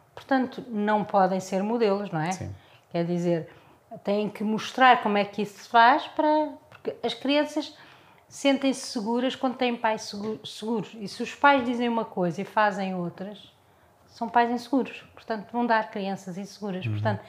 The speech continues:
Speaker 1: tem que haver aqui uma segurança de dizer, "Não, eles dizem isto, mas também fazem isto." Não é? Não é dizer, "Não ponhas os pés em cima da mesa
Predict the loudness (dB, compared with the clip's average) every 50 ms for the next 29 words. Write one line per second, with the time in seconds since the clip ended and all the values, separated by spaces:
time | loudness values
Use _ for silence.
0 | -20 -20 -18 -14 -8 -4 -2 0 0 0 0 2 4 4 6 4 4 2 -2 -8
1 | -8 -6 -6 -4 -2 2 4 6 6 6 6 2 0 0 -2 -2 -2 -4 -14 -20
2 | -20 _ -6 -2 -2 0 2 2 2 4 6 8 8 6 6 4 2 0 0 0
3 | 0 -2 -2 0 0 0 0 0 -2 -2 -4 -4 -2 0 2 2 2 2 2 4
4 | 4 6 6 4 2 0 2 4 6 6 6 6 4 2 -2 -2 -4 -6 -6 -8
5 | -12 -16 -18 -20 _ _ _ _ -20 -20 _ _ -6 -4 -2 -2 0 0 -2 -2
6 | -2 -2 0 0 2 0 0 2 2 2 2 2 0 0 -2 -4 -4 -2 -2 -2
7 | 0 0 -2 -4 -6 -6 -6 -6 -4 -2 -2 -2 -2 -2 -4 -4 -2 -2 -2 -2
8 | -2 -2 -2 -4 -4